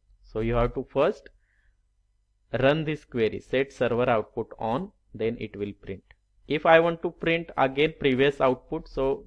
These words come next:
just put slash here, so it will print previous program output. Okay, always remember. So this is the second program, right? Second program, and this one is the output.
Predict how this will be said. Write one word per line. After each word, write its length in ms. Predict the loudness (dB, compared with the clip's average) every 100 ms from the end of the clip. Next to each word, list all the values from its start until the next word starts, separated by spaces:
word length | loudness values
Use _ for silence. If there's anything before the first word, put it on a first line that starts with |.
| -2
just 320 | -2 -2 -8
put 220 | -8 -8
slash 440 | -8 0 2 0 -4
here, 260 | -4 -4 -6 _ _ _
so 140 | -8 -6
it 160 | -2
will 160 | -2 -2
print 360 | -2 -6 -6 -10 -10
previous 360 | -6 -2 -2 -2
program 440 | -6 -4 -4 -6
output. 400 | -8 -14 -20 -20 -20 -20 -20 _ _ -14
Okay, 340 | -2 -2 -2 _ _ _ _ _ _ _
always 360 | -8 -4 -4 -6
remember. 420 | -10 -10 -12 -16
So 220 | -12 -8 -8
this 260 | -10 -8
is 160 | -6 -4
the 240 | -6 -6 -10 _ _ _ _ _
second 720 | -20 -2 2 4 4 0 0 -4 _ _ _
program, 640 | -2 0 0 2 4 2 -2 _ _ _ _ _ _ _
right? 280 | 0 0 0
Second 520 | -4 -6 -2 -2 -2
program, 440 | -4 -4 -6 -12 -14 _ _ _ _ _ _ _
and 180 | -14 -10
this 260 | -12 -10
one 160 | -6 -6
is 180 | -6 -8
the 220 | -4 -2 -2
output. 440 | -4 -6 -18 -20